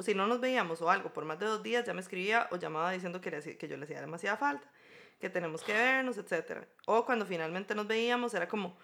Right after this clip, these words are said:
full intensidad conmigo porque llevábamos mucho de no vernos.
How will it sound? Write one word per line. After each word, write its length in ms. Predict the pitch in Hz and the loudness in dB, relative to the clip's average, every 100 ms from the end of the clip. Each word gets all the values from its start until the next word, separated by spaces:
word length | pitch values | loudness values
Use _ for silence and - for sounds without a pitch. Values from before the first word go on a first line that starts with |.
| - - _ | -20 -20 _
full 260 | - 226 220 | -2 2 4
intensidad 580 | 226 233 226 190 160 170 | 2 2 0 0 0 0
conmigo 480 | 208 214 233 240 | 0 2 2 2
porque 200 | 240 - 175 | -2 -4 0
llevábamos 380 | 147 147 185 | 2 2 0
mucho 280 | 180 170 - | -2 -4 -4
de 60 | 175 | -4
no 140 | - | -4
vernos. 440 | - - - - | -6 -8 -12 -16